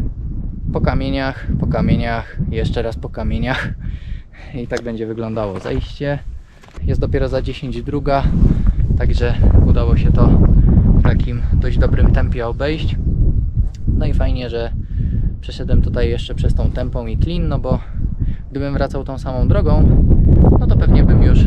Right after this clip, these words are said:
był na żółtym szlaku do Wyżnych Haków. No i człowiek wróciłby do domu wcześniej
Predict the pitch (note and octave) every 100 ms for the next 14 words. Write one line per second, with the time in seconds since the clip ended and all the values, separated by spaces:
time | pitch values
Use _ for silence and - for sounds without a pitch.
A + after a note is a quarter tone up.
0 | - - - - - - - - - -
1 | - - - - - - - - - -
2 | - - - - - - - - - -
3 | - - - - - - C#3 - - -
4 | - - - - - - - - - -
5 | - - D#3+ D#3 - E3+ - - - -
6 | - - -